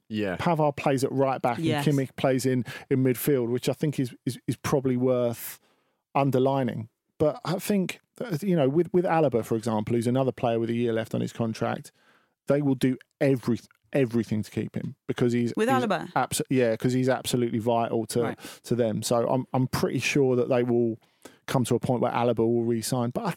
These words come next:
Speaker 2: I think from both sides, it really makes sense that that Thiago moves on. Although when you started saying Thiago, I wondered if you meant
Speaker 3: Thiago
Speaker 2: Thiago
Speaker 3: Silva.
Speaker 2: Alcantara or
Speaker 3: Oh,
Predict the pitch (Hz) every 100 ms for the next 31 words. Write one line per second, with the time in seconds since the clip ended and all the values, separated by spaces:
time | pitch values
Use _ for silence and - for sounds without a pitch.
0 | - 214 294 226 - - _ - 180 185
1 | 208 208 - 127 113 131 139 135 127 123
2 | - 131 123 127 120 - - _ - 143
3 | - 139 127 117 110 - 120 113 107 -
4 | - - 156 170 175 190 220 208 - 196
5 | 160 143 131 123 147 135 120 127 151 165
6 | 175 156 139 143 131 123 185 170 165 147
7 | 143 180 151 135 147 143 151 147 269